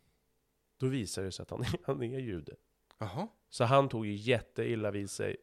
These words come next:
Speaker 2: Tog han illa vid
Speaker 1: Ja, han
Speaker 2: sig?
Speaker 1: tog superilla vid sig.
Speaker 2: Varför
Speaker 1: Och jag,
Speaker 2: det?
Speaker 1: nej, men
Speaker 2: Han är ju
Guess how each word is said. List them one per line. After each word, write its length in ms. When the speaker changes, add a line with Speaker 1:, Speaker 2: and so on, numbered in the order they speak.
Speaker 2:
Tog 140
han 380
illa 160
vid 80
Speaker 1:
Ja, 100
han 80
Speaker 2:
sig? 80
Speaker 1:
tog 80
superilla 800
vid 160
sig. 240
Speaker 2:
Varför 180
Speaker 1:
Och 60
jag, 80
Speaker 2:
det? 220
Speaker 1:
nej, 160
men 440
Speaker 2:
Han 140
är 360
ju 360